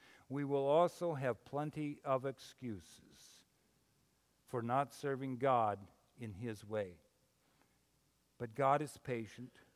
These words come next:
God continues to nurture us.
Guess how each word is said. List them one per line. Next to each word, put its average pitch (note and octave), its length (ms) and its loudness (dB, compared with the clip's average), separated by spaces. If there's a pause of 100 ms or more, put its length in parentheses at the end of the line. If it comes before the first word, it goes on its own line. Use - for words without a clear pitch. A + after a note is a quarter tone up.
(760)
God D#3 320 4
continues F3+ 640 -2
to E3 160 -2
nurture D3 600 -2
us. - 400 -14